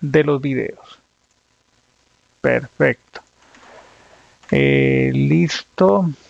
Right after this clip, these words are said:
Entonces, a ver. Para el módulo de extracción de descripciones,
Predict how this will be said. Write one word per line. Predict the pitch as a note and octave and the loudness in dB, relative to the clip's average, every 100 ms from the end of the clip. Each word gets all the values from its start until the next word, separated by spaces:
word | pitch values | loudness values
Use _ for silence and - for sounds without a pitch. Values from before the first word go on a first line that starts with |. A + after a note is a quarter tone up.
| - _ _ _ _ _ _ _ _ | -20 _ _ _ _ _ _ _ _
Entonces, | _ D3 C3+ C3+ - D3+ D3 C#3 - - _ - - _ _ _ _ _ _ _ _ _ _ _ _ _ _ _ _ | _ -4 -2 -4 -2 0 0 -2 -8 -18 _ -20 -20 _ _ _ _ _ _ _ _ _ _ _ _ _ _ _ _
a | B3 C#3+ | 0 2
ver. | C3 - _ _ _ _ _ _ _ _ _ _ _ | 0 -4 _ _ _ _ _ _ _ _ _ _ _
Para | - E3 D#3 | 0 2 2
el | D#3+ | 0
módulo | F3 G3 G#3 | -4 -2 -2
de | F#3+ | -2
extracción | - D3 B2+ - D#3+ D#3 | -2 -6 -8 -6 -4 0
de | F3 F3+ | 0 0
descripciones, | E3 - F3+ - F3+ D#3+ F3 F#3 | -2 -6 -8 -4 0 0 0 -6